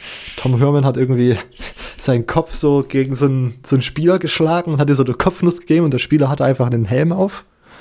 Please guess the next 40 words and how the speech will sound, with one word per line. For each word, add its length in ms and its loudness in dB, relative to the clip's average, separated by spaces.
Als, 300 -2
als 360 -2
Hype-Up 440 0
hat 100 -2
er, 320 -4
ah, 100 -12
das 220 -14
war 80 -10
einfach 240 -12
so 200 -12
weird. 240 -4
Habe 120 -4
ich 60 -2
jetzt 200 -2
auch 180 2
in 160 0
mehreren, 520 0
äh, 160 -4
Publikationen 720 -2
amerikanischen 640 0
gelesen, 320 0
dass 160 -4
das 260 -6
kein 240 -2
Move 220 0
ist, 100 -4
den 80 -2
man 140 -2
bringt, 240 -2
wenn 100 0
man 200 -4
noch 160 -4
Kontrolle 380 0
über 140 0
den 140 2
Locker-Room 440 -2
hat. 180 -6
<laughs> 560 -12
Also, 420 -2
naja. 280 -8